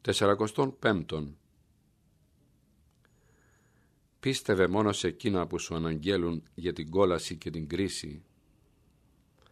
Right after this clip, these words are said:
Εάν όμως δημιουργείται μέσα σου απόγνωσης, τότε και αυτά τα όνειρα προέρχονται από τους δαίμονες. Βαθμής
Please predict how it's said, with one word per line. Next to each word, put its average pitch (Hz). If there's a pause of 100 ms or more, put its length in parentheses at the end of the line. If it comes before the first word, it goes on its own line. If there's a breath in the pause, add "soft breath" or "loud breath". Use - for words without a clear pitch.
(240 soft breath)
Εάν 92
όμως 95
δημιουργείται 82
μέσα 87
σου 80
απόγνωσης, 90 (720 soft breath)
τότε 92
και 90
αυτά 101
τα 95
όνειρα 87
προέρχονται 85
από 80
τους 76
δαίμονες. 71 (2000 soft breath)
Βαθμής 113